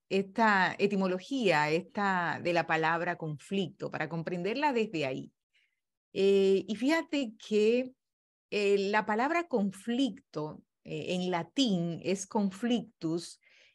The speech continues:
y, y en su composición el prefijo con implica un sentido de unión o de aproximación. Y flictus, que sería entonces la otra parte de la palabra, significa golpe.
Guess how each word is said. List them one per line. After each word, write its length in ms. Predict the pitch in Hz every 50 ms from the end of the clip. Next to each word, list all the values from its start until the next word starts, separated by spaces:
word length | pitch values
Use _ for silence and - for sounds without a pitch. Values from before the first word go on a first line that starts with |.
| _ _ _
y, 380 | - 233 240 240 240 240 233 226 -
y 420 | 233 233 233 240 233 233 233 233
en 100 | 226 226
su 180 | 226 - 240 -
composición 1200 | - 226 220 220 220 226 220 220 - 208 - - - - 311 339 311 247 226 226 247 262 247 - _ _
el 200 | 190 202 208 190
prefijo 640 | - 202 202 208 - 233 254 240 254 254 247 - _
con 600 | _ - 311 247 214 185 185 185 190 220 277 - _ _ _ _ _ _ _ _ _ _
implica 760 | 226 226 233 220 220 - 285 339 381 339 - - 185 170
un 140 | 170 180 196
sentido 600 | 190 - - 220 214 208 196 196 214 226 226 214 196
de 100 | 180 170
unión 680 | 160 160 170 185 208 240 247 240 208 190 190 190 190 -
o 160 | - 185 185
de 100 | 175 180
aproximación. 1200 | 180 175 - 175 170 170 - - - 175 165 170 180 - - - 170 151 143 147 - - - - _ _ _ _ _ _ _ _ _ _ _ _ _
Y 120 | 247 240
flictus, 840 | 214 - 277 294 381 370 - - _ _ - 196 202 220 214 - -
que 140 | - - 170
sería 360 | 170 - 190 160 156 170 175
entonces 340 | 185 196 208 240 233 262 240
la 140 | 196 170 151
otra 260 | 156 160 160 196 202
parte 320 | 202 214 214 214 214 233
de 80 | 226 226
la 140 | 233 233 233
palabra, 560 | 240 262 254 214 190 185 175 170 185 208 - _ _ _ _ _ _ _
significa 760 | _ - - - 214 180 165 175 160 - 180 165 165 185 170
golpe. 580 | 156 139 131 135 131 127 123 127 - - - -